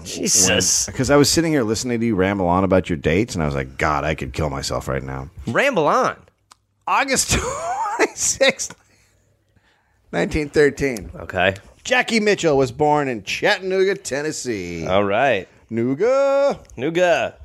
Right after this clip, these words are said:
Speaker 2: When she was very young, her father took her to a baseball diamond and taught her the basics of the game.
Speaker 1: Fun. Now come to the diamond and learn rules.
Speaker 2: You are two,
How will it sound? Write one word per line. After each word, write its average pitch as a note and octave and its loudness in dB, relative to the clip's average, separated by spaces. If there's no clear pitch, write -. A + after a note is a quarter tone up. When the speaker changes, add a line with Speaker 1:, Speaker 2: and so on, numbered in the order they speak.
Speaker 2:
When D#3 -2
she A3+ -2
was A3+ 2
very F3+ 2
young, F2+ -4
her D#3 -4
father E3 4
took - -4
her D3+ 0
to D3 0
a C#3 0
baseball A#2 2
diamond F2 -4
and A2+ -12
taught B2 -2
her B2+ -6
the A#2 -8
basics A2 -6
of A2+ -8
the A2 -14
game. G#2 -12
Speaker 1:
Fun. G#2 2
Now B2+ 0
come G3+ 0
to A3+ -2
the A3 2
diamond G3+ 2
and D#3+ 2
learn F3+ 2
rules. E3 2
Speaker 2:
You A3+ -2
are F#3 2
two, E4+ 0